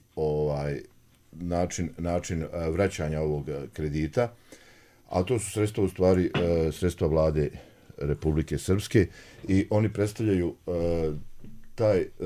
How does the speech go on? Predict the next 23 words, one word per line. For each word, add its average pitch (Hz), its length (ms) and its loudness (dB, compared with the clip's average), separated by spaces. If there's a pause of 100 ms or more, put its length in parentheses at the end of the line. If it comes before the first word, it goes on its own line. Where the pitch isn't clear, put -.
(280)
tu 110 140 -4
stavku 95 400 0
koja 85 300 0
će 87 180 -4
biti 95 420 -2
ublažena 95 500 2
s - 80 -10
tim 107 300 0 (320)
da 82 140 -2
je 78 60 0
predviđeno 98 680 0
da 95 180 0
u 90 160 2
smislu, 101 600 -2
e, - 40 -8 (600)
postojanja 98 440 2
odgovarajućeg 92 420 2
grace 98 280 0
perioda, 85 500 2 (100)
naredni 104 420 2
period 95 360 2
bude 92 220 0
period 98 320 2